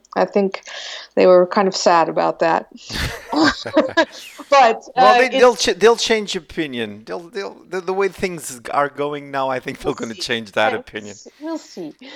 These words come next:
Speaker 1: Um, I think it's, uh, it, it's, it's interesting because, again, it's part of how things changed. Um, historically, I guess I remember my first real strong, two strong introductions to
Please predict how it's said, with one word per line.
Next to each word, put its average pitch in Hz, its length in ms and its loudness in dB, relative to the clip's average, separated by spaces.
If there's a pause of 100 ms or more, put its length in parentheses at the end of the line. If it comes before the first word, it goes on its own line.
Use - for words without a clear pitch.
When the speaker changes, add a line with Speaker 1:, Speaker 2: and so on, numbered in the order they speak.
(260)
Speaker 1:
Um, 220 460 2
I 240 100 4
think 277 400 -4
it's, 247 320 -4
uh, 190 580 2
it, 220 320 2
it's, - 280 -4 (100)
it's 277 160 0
interesting 285 520 0
because, 226 320 2
again, 202 260 0
it's 190 120 -4
part 208 280 2
of 185 160 2
how 185 400 2 (220)
things 190 300 -8
changed. 160 480 -8 (380)
Um, 247 440 2 (420)
historically, 349 920 0 (100)
I 262 80 2
guess 302 220 2
I 359 40 2
remember 269 440 2
my 240 220 -4
first 277 600 -6
real 240 400 -2
strong, 226 680 -2 (480)
two 320 220 2
strong 254 340 2
introductions 214 680 -4
to 208 420 -4